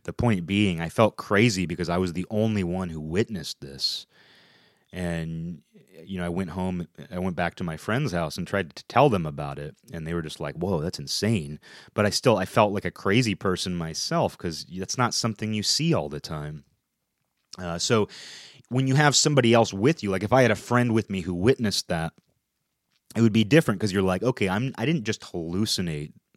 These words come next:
what I, what I just saw." And it's the same thing for what some might call paranormal experiences. I don't think synchronicity is paranormal. I think synchronicity is very normal.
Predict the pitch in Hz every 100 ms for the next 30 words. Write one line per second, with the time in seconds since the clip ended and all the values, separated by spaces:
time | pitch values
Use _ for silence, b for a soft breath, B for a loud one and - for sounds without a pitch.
0 | - 85 78 76 - 85 82 76 78 -
1 | 139 131 85 78 78 95 92 - 135 165
2 | 151 151 127 117 101 B B B B B
3 | B B B _ _ - 143 - - 143
4 | 131 117 - 117 98 - - 95 92 80
5 | 92 95 101 - - 95 98 95 - 98
6 | 98 90 104 123 123 - 107 - - 92
7 | 90 87 82 85 80 76 - 98 80 76
8 | 78 82 76 69 71 73 85 - 87 80
9 | 80 76 - 76 73 76 71 78 73 73
10 | 71 - b b b b b b _ _
11 | 95 92 120 120 80 71 69 67